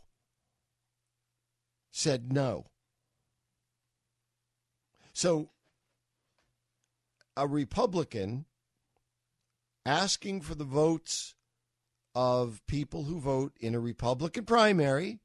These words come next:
is committing himself to what? In Bush's case,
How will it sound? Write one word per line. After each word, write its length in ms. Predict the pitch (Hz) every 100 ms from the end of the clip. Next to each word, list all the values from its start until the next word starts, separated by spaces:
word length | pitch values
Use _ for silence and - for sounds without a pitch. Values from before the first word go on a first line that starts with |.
| _ _ _ _ _ _ _ _ _ _ _ _ _ _ _ _ _ _ _ _ _ _ _
is 200 | 135 135
committing 520 | - 147 147 170 180
himself 960 | 175 175 - 160 156 156 147 - - - _ _ _ _ -
to 100 | 123
what? 280 | 127 107 - _ _ _ _ _ _ _ _ _ _ _ -
In 200 | 120 117
Bush's 440 | 127 135 196 190
case, 500 | - 233 254 - -